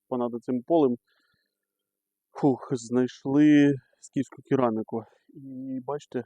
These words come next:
от гляньте, її прибрали. А саме ще цікаво, що частину оцього луга, що ми ходили в хату, от гляньте, прям видно, де його передіскували, переорали, передіскували, зробили рівнесеньке, гладесеньке,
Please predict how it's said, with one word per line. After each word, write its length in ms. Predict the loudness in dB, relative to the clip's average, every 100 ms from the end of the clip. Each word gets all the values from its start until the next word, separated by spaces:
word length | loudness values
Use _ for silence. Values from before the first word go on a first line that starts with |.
| _ -14
от 140 | -8
гляньте, 280 | -2 -2 0
її 120 | 0
прибрали. 480 | 2 2 4 2 0 -4 _ _ _ _
А 60 | -6
саме 260 | 0 0 0
ще 140 | -6
цікаво, 420 | -10 -4 -2 -2
що 460 | -6 -8 -4 -4 -4 -10 _ _ _ _
частину 640 | -12 -12 -6 -4 -2 -4 -10 _
оцього 300 | -14 -8 -6
луга, 320 | -4 -4 -6 -8
що 140 | -12
ми 100 | -14
ходили 400 | -12 -12 -10 -10
в 40 | -10 -6
хату, 300 | -6 -6 -12 _ _ _ _ _ _
от 200 | -14 -12
гляньте, 300 | -12 -12 -16 -20 -18 -12
прям 180 | -8
видно, 300 | -4 -6 -6
де 160 | -6 -6 -8 _ _ _ _ -20 -20
його 360 | -6 0 2 2 -2 _
передіскували, 680 | -2 -2 -8 _ -8 -6 -4
переорали, 460 | -4 -4 -2 -4 -4
передіскували, 680 | -4 -6 -8 _ 0 2 0
зробили 460 | -4 -6 -2 0 0
рівнесеньке, 560 | 0 -2 -2 -6 -4
гладесеньке, 600 | 0 0 0 -4 -8 -10